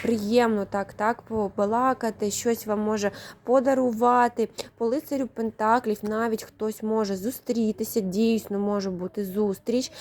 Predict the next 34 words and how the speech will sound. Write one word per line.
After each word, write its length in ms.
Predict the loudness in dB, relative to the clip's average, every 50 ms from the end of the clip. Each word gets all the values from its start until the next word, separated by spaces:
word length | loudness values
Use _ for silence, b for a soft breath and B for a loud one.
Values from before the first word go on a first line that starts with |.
| B B B B B B
І 220 | 2 4 4 4 2 0 -2
навіть 460 | 0 0 2 2 2 2 0 -2 -2
вам 260 | 0 0 2 2 0
готує 420 | -2 -4 -6 -4 -2 0 2 0
ця 280 | 0 0 0 2 2 2
людина 400 | 2 0 0 2 2 2 2 2
якийсь 380 | 0 -2 -4 -4 -4 -6 -6 -6
подаруночок 1080 | _ -6 -2 -2 0 2 2 0 0 0 2 2 4 4 4 2 2 0 -2 -8 -8 -8 -6
по 80 | -6
лицарю 300 | -6 -4 -4 -6 -6 -6
Пентаклів. 640 | -6 -6 -6 -8 -4 0 2 2 2 2 2 0 -2 -2 B B B B B
Це 120 | B -8 -6
завжди 520 | -4 -4 -4 -4 0 2 2 4 2 2 -2 B B B B B -6
він 320 | -4 -2 0 0 0 0 0
дає 420 | 0 0 0 2 2 4 2 2
щось 300 | 0 -2 -4 -4 -4 -4
так 320 | -2 0 0 0 0 0
від 180 | -4 -6 -6 -6
себе, 600 | -8 -8 -2 2 4 4 4 4 4 2 0 -2
він 240 | 0 0 -2 -2 0
готує 560 | -2 -4 -4 -6 -6 -4 -2 0 0 0 0
щось. 560 | -2 -2 -4 -4 -2 2 2 4 4 2 0 -2 B B B B B B B B
Але 280 | 4 4 4 4 4
дійсно 460 | 2 4 4 4 4 2 2 0 0
може 260 | 2 4 4 2 2 0
хтось 240 | -4 -6 -6 -6
бути 300 | -4 -2 -2 -2 -2 0
на 200 | 0 0 0 0
війні, 480 | 2 2 2 4 4 4 4 4 4 2
бо 120 | 2 0
ця 180 | -2 -2 -4 -4
карта 380 | -2 2 2 2 2 0 -2 -4
воєнних 680 | 0 0 0 2 2 2 0 2 2 0 0 0 -2
дій, 320 | -2 -2 0 0 0 0